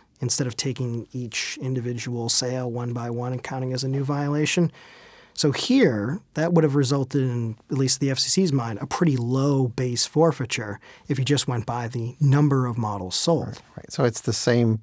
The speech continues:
Speaker 2: fine under the guidelines if I have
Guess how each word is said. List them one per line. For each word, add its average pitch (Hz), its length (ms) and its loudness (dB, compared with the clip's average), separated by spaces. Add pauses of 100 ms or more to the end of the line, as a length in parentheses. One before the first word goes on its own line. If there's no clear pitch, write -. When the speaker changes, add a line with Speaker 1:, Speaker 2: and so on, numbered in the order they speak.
Speaker 2:
fine 110 400 2
under 92 160 0
the 90 120 -4 (260)
guidelines 87 460 0
if 78 160 -4
I 82 120 2
have 76 340 -2